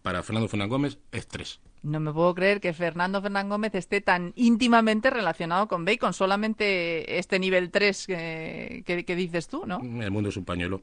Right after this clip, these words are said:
Speaker 1: Mm, tú has sido mala y yo, de hecho, he sido tramposo, ¿eh? Porque estoy conectado a través de internet a un programa que se llama El Oráculo,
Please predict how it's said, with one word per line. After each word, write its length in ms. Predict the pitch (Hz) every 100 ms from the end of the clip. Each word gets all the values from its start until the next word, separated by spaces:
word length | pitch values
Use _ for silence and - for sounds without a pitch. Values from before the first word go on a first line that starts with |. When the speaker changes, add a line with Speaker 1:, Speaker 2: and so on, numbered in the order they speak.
| _
Speaker 1:
Mm, 200 | 104 104 107 - - 113 101
tú 160 | 110
has 60 | 104
sido 220 | 117 110
mala 260 | 110 113 110
y 140 | 101
yo, 100 | 104
de 60 | 101
hecho, 140 | 110
he 20 |
sido 100 | 104
tramposo, 440 | 90 78 90 - 82
¿eh? 80 | - _
Porque 160 | 87 87
estoy 160 | -
conectado 560 | 98 101 95 101 101 98
a 40 | 95
través 200 | 95 95
de 60 |
internet 480 | 95 98 95 101 - - - -
a 60 | 95
un 80 | 95
programa 260 | 104 101
que 80 | 98
se 80 | 98
llama 280 | 92 95 98 - - -
El 160 | - 90
Oráculo, 460 | 90 101 101 104